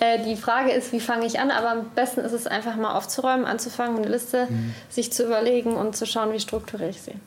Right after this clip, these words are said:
Speaker 2: Ja, also ich, wenn, wenn irgendein Kollege oder eine Kollegin, ja, von uns sich, sich irgendwie ein bisschen überfordert fühlt, kann ich echt wirklich empfehlen, die, dieses Buch, ja, Getting Things
Speaker 1: Mhm.
Speaker 2: Done bei David Allen, ähm, zu lesen. Am besten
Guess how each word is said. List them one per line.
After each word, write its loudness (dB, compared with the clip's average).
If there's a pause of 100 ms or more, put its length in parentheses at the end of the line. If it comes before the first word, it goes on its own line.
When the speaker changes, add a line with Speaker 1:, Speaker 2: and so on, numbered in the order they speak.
Speaker 2:
Ja, 0
also 2
ich, 0 (920)
wenn, 2 (1200)
wenn 0
irgendein 2
Kollege 4
oder 2
eine 2
Kollegin, 2 (120)
ja, -2
von -4
uns 0
sich, 0
sich -2
irgendwie 2
ein 4
bisschen 0
überfordert 2
fühlt, 2
kann 0
ich -2
echt -2
wirklich -2
empfehlen, 0 (680)
die, 2
dieses 0
Buch, 0
ja, 0
Getting -2
Things 0
Speaker 1:
Mhm. 0
Speaker 2:
Done 2 (400)
bei 0
David 0
Allen, 0 (440)
ähm, 2
zu 2
lesen. 2 (140)
Am 2
besten 0